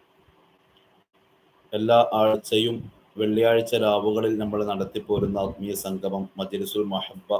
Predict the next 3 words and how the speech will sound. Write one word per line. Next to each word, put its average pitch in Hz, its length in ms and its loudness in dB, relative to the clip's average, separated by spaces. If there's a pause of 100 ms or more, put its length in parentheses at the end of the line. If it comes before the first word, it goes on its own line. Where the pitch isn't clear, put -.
(1400)
അതിൻ്റെ 107 320 0 (180)
നാലാമത്തെ 107 680 0 (360)
പരിപാടിയിൽ 101 720 0